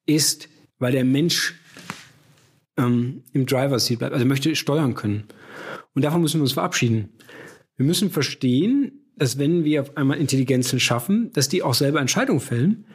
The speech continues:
wo wir nicht mehr involviert sind. Und das fällt uns schwer und deswegen möchten wir gerne alles vermenschlichen, weil wir damit natürlich Hierarchien schaffen. Aber die,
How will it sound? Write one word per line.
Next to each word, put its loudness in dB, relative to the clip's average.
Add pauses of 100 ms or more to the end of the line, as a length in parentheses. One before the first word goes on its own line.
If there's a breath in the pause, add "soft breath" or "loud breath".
(460 loud breath)
wo 0
wir 4
nicht 0
mehr 0
involviert 0
sind. -4 (500 loud breath)
Und 2
das 2
fällt 0
uns 2
schwer 0
und 0
deswegen 2
möchten 0
wir 2
gerne 2
alles 0
vermenschlichen, 0 (340 loud breath)
weil 0
wir 2
damit 2
natürlich -2
Hierarchien 2
schaffen. -4 (1300 loud breath)
Aber 0
die, 2